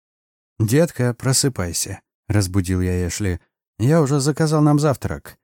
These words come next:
Вчерашний вечер мы закончили с сексом, и девушка так и уснула обнажённой". Эшли открыла глаза, села на попку и сладко потянулась. Правда, быстро поняв, что она в чём мать родила,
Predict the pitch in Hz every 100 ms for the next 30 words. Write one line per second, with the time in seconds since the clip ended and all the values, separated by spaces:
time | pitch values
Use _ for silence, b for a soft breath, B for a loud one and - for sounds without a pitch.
0 | _ _ _ - - 104 90 101 - 104
1 | 95 104 123 151 123 90 92 95 95 -
2 | 85 87 - 131 147 - 107 85 80 90
3 | 143 139 - 101 - 131 135 120 - 92
4 | 95 90 85 82 76 71 69 71 - _
5 | _ _ _ _ _ _ 151 180 180 165
6 | - 180 165 117 117 120 98 110 117 -
7 | 135 139 95 85 - 127 131 - 95 90
8 | - 98 131 - 117 - 101 - 90 82
9 | 73 71 71 - - _ _ _ _ -
10 | 180 135 120 95 82 98 - 92 - 87
11 | 107 101 - 87 87 87 - 85 92 131
12 | - 113 85 82 80